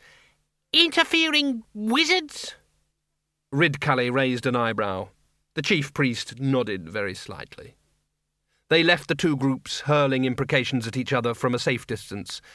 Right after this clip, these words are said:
and strolled nonchalantly towards a comparatively quiet part of the room where, beside a statue of one of the patrician's predecessors, they turned and faced one another again.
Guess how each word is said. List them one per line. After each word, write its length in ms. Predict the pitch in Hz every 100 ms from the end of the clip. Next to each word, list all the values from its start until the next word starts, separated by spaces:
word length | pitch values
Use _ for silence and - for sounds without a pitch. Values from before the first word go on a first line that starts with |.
| - -
and 160 | 131
strolled 440 | - - 156 135 127
nonchalantly 680 | 143 147 143 113 113 127
towards 280 | 120 143 156
a 40 | 165
comparatively 580 | 165 208 151 143 127
quiet 400 | 139 - 135 101
part 240 | - 120 113
of 80 | 117
the 60 |
room 220 | 123 127 135 - -
where, 180 | 143 160
beside 300 | 160 208 202
a 20 |
statue 400 | - 185 147 165
of 80 | 143
one 140 | 147
of 40 | 135
the 60 |
patrician's 480 | 131 - 175 - 123
predecessors, 680 | - 202 117 110 101 110 113 - - -
they 100 | 131
turned 360 | 160 147 143
and 120 | 143
faced 360 | 139 156 135 -
one 160 | 120 117
another 260 | 113 104
again. 460 | 98 98 67 55